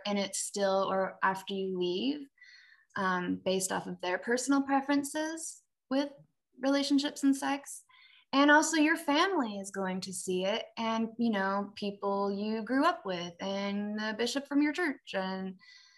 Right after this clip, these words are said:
it will never disappear. It, what you, even if you shoot one scene, it will never disappear. It takes one person to put it in an email and send it to everybody,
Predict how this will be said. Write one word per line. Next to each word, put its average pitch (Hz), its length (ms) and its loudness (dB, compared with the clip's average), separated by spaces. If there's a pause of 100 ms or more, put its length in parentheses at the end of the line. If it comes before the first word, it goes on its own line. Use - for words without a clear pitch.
(140)
it 247 120 2
will 269 160 8
never 302 300 10
disappear. 262 440 -2 (260)
It, - 260 -6
what 226 380 0
you, 285 400 8
even 269 260 6
if 285 140 2
you 262 80 2
shoot - 280 -4
one 208 300 0
scene, 202 400 -4
it 196 100 -4
will 196 140 -4
never 202 240 0
disappear. 240 560 -2
It 190 180 -2
takes - 320 -6
one 226 220 2
person 226 500 0
to 196 60 -2
put 202 240 -2
it 220 80 -2
in 233 80 -2
an 220 100 0
email 202 640 4
and 190 140 -10
send 214 240 -2
it 240 120 6
to - 120 -4
everybody, 196 920 0